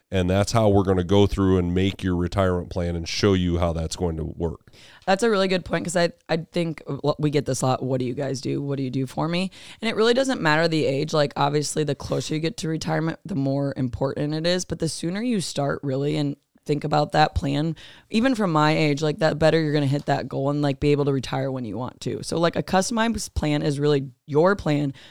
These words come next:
Speaker 2: for you, and it, we create it with what's your income, your goals, your needs, all that thing. So the first thing we do is really getting to know someone. So Cole, when you're first meeting with someone, what's the first step of, like, getting that information?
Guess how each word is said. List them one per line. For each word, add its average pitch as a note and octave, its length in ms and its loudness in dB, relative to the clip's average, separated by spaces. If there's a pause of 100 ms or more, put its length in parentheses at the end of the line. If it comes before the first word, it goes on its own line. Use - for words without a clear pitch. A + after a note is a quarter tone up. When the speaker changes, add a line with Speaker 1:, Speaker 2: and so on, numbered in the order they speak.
(140)
Speaker 2:
for F3+ 260 2
you, D3 340 4
and C#3+ 140 2
it, C#3+ 240 -2
we D#3 300 0
create D#3+ 280 6
it D3 120 2
with C3+ 160 -2
what's C#3 340 -2
your C3+ 140 -2
income, D#3 560 0
your C#3 100 2
goals, D#3 420 2
your C#3+ 120 0
needs, C#3+ 500 2
all D#3 140 6
that D#3 180 4
thing. C3 160 -2
So D3+ 140 -4
the D#3 80 0
first G3 260 0
thing A3 140 -2
we G#3 80 -2
do E3 120 0
is D3 140 -2
really D3 260 2
getting C#3+ 380 0 (200)
to D3+ 120 -6
know D3 140 0
someone. A2 400 -4
So - 120 -2
Cole, D#3+ 300 4 (280)
when F3 120 -2
you're F#3+ 100 0
first G3 300 0
meeting D#3 360 2
with C#3 120 0
someone, C3+ 280 0
what's D3+ 180 2
the E3+ 100 2
first D#3 260 2
step C#3 260 0
of, C3 120 0
like, C3+ 200 0
getting D#3+ 280 4
that D3+ 180 2
information? C3 760 -4